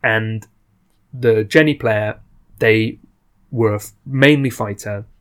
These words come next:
they ran Hard Knocks, they ran Switchblade, they ran lots of other economy,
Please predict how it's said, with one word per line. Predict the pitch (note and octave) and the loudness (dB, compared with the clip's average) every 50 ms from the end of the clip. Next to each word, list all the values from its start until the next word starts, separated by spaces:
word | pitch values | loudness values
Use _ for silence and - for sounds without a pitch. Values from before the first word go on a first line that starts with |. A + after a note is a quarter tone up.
| _ | _
they | - A2+ | -8 -6
ran | G#2 A2+ A2 G#2 A2 | -2 0 0 0 0
Hard | G#2 - - D#3+ D3+ C#3+ - - | -2 -6 -4 -2 -2 -2 -2 -4
Knocks, | A#2 A2 A2+ - - - - - - - _ _ - | -6 -6 -6 -8 -10 -12 -12 -12 -12 -14 _ _ -10
they | A#2 G#2+ | -8 -6
ran | G#2+ G#2 G#2 G#2+ | -6 -6 -6 -6
Switchblade, | G#2+ - - C#3 - - - - B2 A2 A2 G#2 G#2+ A2 - | -8 -6 -6 -6 -8 -8 -10 -8 -6 -6 -4 -6 -6 -8 -10
they | - G#2+ | -10 -10
ran | G#2 G#2 G2+ G2+ | -8 -8 -10 -8
lots | G#2+ A#2 A#2+ B2 - - - | -6 -4 -4 -4 -6 -8 -8
of | A2+ | -6
other | A2 G#2+ G#2+ G2+ G2+ | -6 -6 -6 -6 -8
economy, | G2+ - A#2 A2 G#2 G#2 G#2 G2+ G#2+ B2 | -8 -8 -8 -8 -8 -8 -10 -12 -12 -14